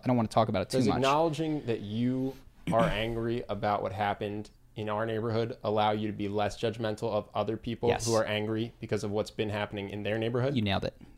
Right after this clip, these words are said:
Speaker 1: You nailed it. You cannot, if you can't feel someone else, it's because you cannot feel that part of yourself.
Speaker 2: Mm-hmm.
Speaker 1: And if you hate them, it's because you hate that part of yourself.
Speaker 2: So when you hide the fact that you're angry,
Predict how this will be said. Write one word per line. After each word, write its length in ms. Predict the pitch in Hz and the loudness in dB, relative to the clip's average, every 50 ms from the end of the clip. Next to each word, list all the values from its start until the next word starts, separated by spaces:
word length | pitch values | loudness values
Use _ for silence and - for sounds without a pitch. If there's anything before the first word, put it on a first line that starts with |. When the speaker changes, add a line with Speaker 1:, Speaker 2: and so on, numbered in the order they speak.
| - - | -8 -4
Speaker 1:
You 100 | 110 107 | 0 2
nailed 320 | 107 104 104 101 98 92 | 2 4 4 4 2 0
it. 140 | - - - - - - | -2 -6 -8 -12 -14 -6
You 120 | - 127 123 | -4 -4 -2
cannot, 580 | - - - 143 139 147 151 147 160 - - - _ _ - - - _ - - - - - _ - - - - | 0 0 2 4 4 4 6 4 4 2 -2 -8 _ _ -20 -20 -20 _ -20 -20 -20 -20 -20 _ -20 -20 -6 -6
if 140 | 127 - 131 | -4 -2 0
you 180 | 127 165 196 | 2 2 2
can't 440 | 190 - - - 202 196 196 190 - - | 0 -2 -2 -2 0 0 -2 -4 -6 -12
feel 600 | - - - - 165 151 139 123 107 - - - - | -20 -20 -2 0 2 4 4 4 2 0 -4 -10 -12
someone 420 | - - - - 131 123 113 107 104 | -8 -4 2 4 6 6 6 6 4
else, 360 | 98 82 117 - - - - - | 2 0 0 -4 -6 -6 -4 -4
it's 120 | 127 - | -4 -2
because 280 | - 127 - 123 117 - | -2 2 2 2 2 2
you 80 | 120 | 0
cannot 480 | - - - - 147 147 143 147 - - | 0 2 2 4 4 4 4 2 0 -4
feel 560 | - - - 143 131 127 120 117 120 123 - - - - | -10 -6 -2 0 2 2 2 2 0 -2 -6 -10 -6 2
that 180 | - 107 95 - | 2 2 2 2
part 220 | - - 113 104 | 2 4 4 4
of 100 | 104 101 | 4 0
yourself. 480 | 98 98 - - - 107 78 - - - | -2 -4 -6 -2 0 0 0 0 -2 -4
Speaker 2:
Mm-hmm. 180 | 117 113 110 110 - - - - - | -6 -6 -6 -8 -10 -14 -16 -4 0
Speaker 1:
And 100 | 123 117 | 0 0
if 100 | - - | 0 0
you 80 | 110 | -2
hate 400 | 107 762 784 - 190 226 220 - | -2 -2 4 6 6 4 6 4
them, 300 | - 113 - - - - - - - - | 0 0 0 0 -2 -6 -10 -12 -8 -6
it's 140 | 127 - | -6 -4
because 300 | - 135 123 - 120 - | -4 -2 -2 0 -2 -2
you 80 | 113 110 | -2 -4
hate 460 | - - - - 135 - - - - - - - - - | -6 -4 -2 0 0 0 -2 -8 -14 -16 -20 -20 -4 2
that 220 | 123 110 95 - | 2 2 2 4
part 180 | - - 107 98 | 4 4 4 4
of 80 | 101 101 | 2 -2
yourself. 380 | 92 - - - 107 - - | -4 -4 -2 -2 -2 -2 0
Speaker 2:
So 100 | - 123 | 0 0
when 100 | 117 120 123 | 0 2 2
you 120 | 120 110 | 0 2
hide 300 | 101 123 127 131 127 113 | 4 6 6 6 6 4
the 60 | 113 | 0
fact 260 | - - 117 107 - | 2 2 2 2 0
that 60 | 113 92 | -2 -4
you're 240 | 98 110 113 113 | 0 0 0 0
angry, 420 | 87 101 95 - 98 90 - - | 0 -4 -6 -8 -10 -10 -10 -12